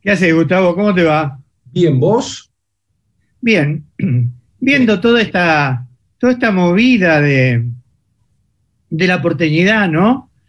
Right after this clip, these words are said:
Speaker 2: Es un problema.
Speaker 1: Entonces,
Speaker 2: ¿Es un
Speaker 1: sí,
Speaker 2: problema?
Speaker 1: claro.
Speaker 2: ¿Es un problema o no?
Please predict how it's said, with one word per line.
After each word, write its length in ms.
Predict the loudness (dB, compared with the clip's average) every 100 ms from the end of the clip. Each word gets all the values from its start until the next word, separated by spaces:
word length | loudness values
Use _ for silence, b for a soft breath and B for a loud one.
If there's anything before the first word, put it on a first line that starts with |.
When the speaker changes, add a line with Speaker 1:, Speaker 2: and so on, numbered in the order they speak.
| _
Speaker 2:
Es 340 | -2 0 0 -2
un 100 | -2
problema. 300 | 0 2 0
Speaker 1:
Entonces, 260 | -2 -8 -14 _ _ -8
Speaker 2:
¿Es 140 | -2
un 100 | 0
Speaker 1:
sí, 60 | 2
Speaker 2:
problema? 360 | 0 -2 -4 -4
Speaker 1:
claro. 260 | -4 -2 -4
Speaker 2:
¿Es 160 | -2
un 120 | 0 2
problema 460 | 2 2 2 0
o 80 | -2
no? 200 | -4 -8